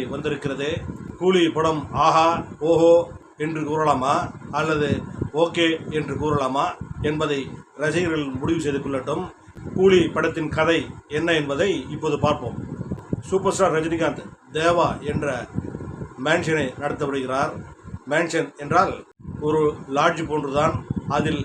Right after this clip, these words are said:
யாரும் வந்து தங்கலாம். அப்படி ஒரு லாட்ஜை அவர் நடத்தி கொண்டிருக்கும் நிலையில், அப்போது ரஜினிகாந்துக்கு ஒரு தகவல் வருகிறது.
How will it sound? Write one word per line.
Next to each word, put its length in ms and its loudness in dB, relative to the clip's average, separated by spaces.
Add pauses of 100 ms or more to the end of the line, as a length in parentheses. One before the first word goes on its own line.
(200)
யாரும் 400 4
வந்து 200 0 (160)
தங்கலாம். 480 0 (300)
அப்படி 380 0
ஒரு 120 2 (300)
லாட்ஜை 460 2
அவர் 280 -2
நடத்தி 220 -2
கொண்டிருக்கும் 400 -4
நிலையில், 320 2 (260)
அப்போது 400 0 (600)
ரஜினிகாந்துக்கு 600 2 (160)
ஒரு 260 0
தகவல் 380 2
வருகிறது. 500 0